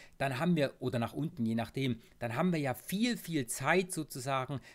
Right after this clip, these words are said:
ähm, die, die entsprechende, den entsprechenden Trend zu reiten. Und da kann man immer noch die Positionen locker nach oben aufstocken,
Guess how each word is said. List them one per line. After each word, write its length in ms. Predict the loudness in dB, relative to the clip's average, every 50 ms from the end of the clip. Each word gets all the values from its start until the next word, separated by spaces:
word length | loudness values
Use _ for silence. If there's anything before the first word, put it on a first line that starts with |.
| -10 _
ähm, 240 | -2 -2 -2 -2 -2
die, 280 | -4 -2 -2 -2 -2 -2
die 140 | -4 -4 -4
entsprechende, 720 | -4 -4 -6 -4 -4 -4 -4 -4 -6 -4 -2 -2 -2 -2
den 160 | -4 -6 -6
entsprechenden 540 | -6 -8 -8 -8 -8 -8 -6 -6 -6 -6 -6
Trend 300 | -4 -4 -4 -4 -4 -4
zu 120 | -4 -4
reiten. 380 | -2 0 2 2 2 0 0 -2
Und 100 | -4 -4
da 80 | -4
kann 200 | -4 -6 -6 -4
man 160 | -4 -4 -6 -6 _
immer 260 | -2 0 2 2 2
noch 140 | 2 0 -4
die 140 | -8 -10
Positionen 800 | -8 -6 -6 -6 -6 -6 -6 -6 -4 -2 -2 0 0 2 2 4
locker 340 | 6 6 6 6 4 2 0
nach 220 | 0 -2 -4 -4 -4
oben 260 | -6 -4 -2 -2 -2
aufstocken, 720 | 0 0 0 0 0 -4 -6 -6 -6 -6 -6 -8 -8